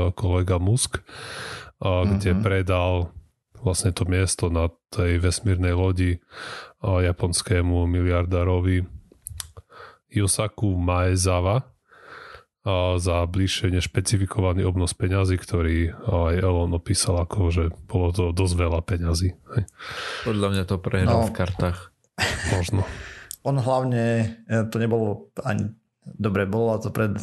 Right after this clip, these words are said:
Speaker 2: predaj letu, ale hlavne on podporil vlastne vývoj tej rakety tými
Speaker 1: Aj.
Speaker 2: peniažkami.
Speaker 1: No, ale proste kúpil si to.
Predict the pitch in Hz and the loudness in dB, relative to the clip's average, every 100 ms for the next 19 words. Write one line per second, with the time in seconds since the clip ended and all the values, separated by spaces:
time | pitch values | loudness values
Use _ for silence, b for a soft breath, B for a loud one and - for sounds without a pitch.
0 | - - 120 113 104 101 110 120 113 107 | -6 -2 0 2 2 0 0 0 0 2
1 | 104 98 101 101 104 101 101 - 101 101 | 0 0 0 0 0 0 -2 -2 -2 -2
2 | - 101 - 104 104 98 95 95 95 - | -4 -6 -4 -2 0 0 0 -2 -4 -4
3 | 98 98 98 95 95 107 95 - 98 - | -4 -4 -2 -2 -2 -2 -2 -4 -6 -4
4 | 101 101 117 107 104 101 120 98 90 98 | -6 -4 -4 -4 -4 -2 0 0 0 -4
5 | 104 107 - - - - B B B B | -4 -6 -8 -16 -20 -20 B B B B
6 | B B 175 120 90 87 101 87 95 87 | B B -2 0 2 0 0 0 -2 0
7 | 92 - 92 - 104 135 | -2 0 0 0 0 0